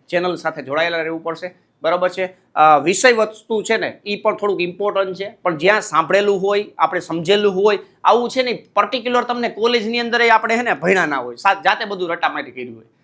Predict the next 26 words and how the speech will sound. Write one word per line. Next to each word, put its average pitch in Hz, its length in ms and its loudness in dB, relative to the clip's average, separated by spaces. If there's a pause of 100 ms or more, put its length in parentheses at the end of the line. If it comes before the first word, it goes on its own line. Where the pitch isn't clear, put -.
(180)
બરાબર 202 280 4
છે? 127 120 -6
તો - 320 -2
આપણે 233 200 4
આવી 240 140 4
રીતના 247 220 -2
એક્સપ્લેનેશનથી 240 720 -2
સમજેલા 220 500 4
હોય, 180 320 2
તો 202 160 -2
આપણને 202 320 0
વિષય 175 280 -6
વસ્તુ 196 280 -6
આધારિત 190 360 2
જે 190 80 -6
કોઈ 196 180 0
પણ 190 180 -8
ક્વેશ્ચનો 165 420 -4
પૂછાતા 165 500 -2
હોય, 160 200 -4
તો 170 100 -4
એમાં 160 200 -4
આપણે 156 160 -6
માસ્ટર 135 340 -10
બની 117 180 -16
જઈએ. 95 180 -20